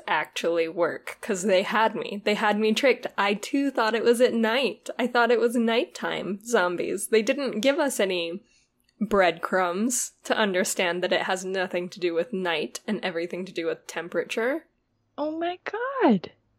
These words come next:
Speaker 2: And then this reveal at the same time of kind of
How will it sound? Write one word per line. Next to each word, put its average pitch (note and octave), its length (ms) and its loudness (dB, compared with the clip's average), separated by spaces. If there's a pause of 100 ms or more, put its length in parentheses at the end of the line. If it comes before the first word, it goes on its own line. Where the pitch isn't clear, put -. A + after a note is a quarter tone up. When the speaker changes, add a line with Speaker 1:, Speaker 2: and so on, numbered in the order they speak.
(200)
Speaker 2:
And C#4+ 240 4
then F#4+ 320 2 (720)
this C#4+ 260 2
reveal C4 640 4
at A#3+ 160 0
the A#3 100 4
same D4 360 -6
time B3 600 -6 (240)
of A3+ 460 -2 (460)
kind A#3 240 -2
of A3 160 -2